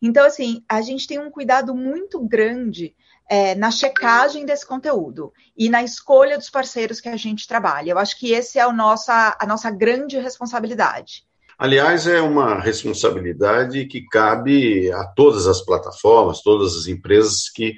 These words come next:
Speaker 2: é, produzem ou transmitem conteúdos, né? Isso, inclusive, não isenta a própria imprensa, é, tradicional, né? Vamos chamar assim, a, jornais, revistas, T Vs,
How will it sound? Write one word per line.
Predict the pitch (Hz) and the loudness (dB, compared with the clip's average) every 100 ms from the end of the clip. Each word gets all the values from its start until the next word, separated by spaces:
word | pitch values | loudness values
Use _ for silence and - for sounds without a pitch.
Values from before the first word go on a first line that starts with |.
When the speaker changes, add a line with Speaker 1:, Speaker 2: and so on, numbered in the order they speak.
| - | -4
Speaker 2:
é, | 87 92 90 | 4 6 6
produzem | 87 - 107 90 123 147 143 151 | 4 2 2 2 2 2 4 4
ou | 110 120 135 - _ - | 6 6 2 -4 _ -2
transmitem | 113 104 117 143 107 95 87 | 0 0 2 2 2 -2 -6
conteúdos, | 101 92 95 82 76 - - | -6 -2 0 0 -4 -12 -4
né? | - | 0
Isso, | 90 - - | 2 4 2
inclusive, | 170 143 139 175 180 | 4 2 4 4 4
não | 175 165 143 | 4 4 4
isenta | 117 - 135 156 - 98 90 - | 2 2 2 2 2 -2 -4 -8
a | - | -6
própria | - 156 160 175 | 0 2 2 2
imprensa, | 170 151 - 135 156 123 - 87 78 - - | 0 0 4 6 6 4 2 -2 -2 -10 0
é, | 107 107 | 6 6
tradicional, | 104 156 151 - 196 117 101 | 4 0 0 -2 0 0 0
né? | 90 90 | -2 -4
Vamos | 85 98 95 | -4 -6 -4
chamar | - 90 95 | -2 0 0
assim, | 92 - 110 98 82 | -2 -4 -4 -4 -4
a, | 78 76 71 69 73 71 67 | -6 -10 -8 -8 -6 -6 -8
jornais, | 69 92 87 101 123 104 85 | 0 4 4 4 2 2 0
revistas, | 82 82 127 110 - 78 - | -4 0 0 0 -2 -8 -4
T | 92 | -2
Vs, | 87 107 127 104 - - | 2 6 6 6 2 -6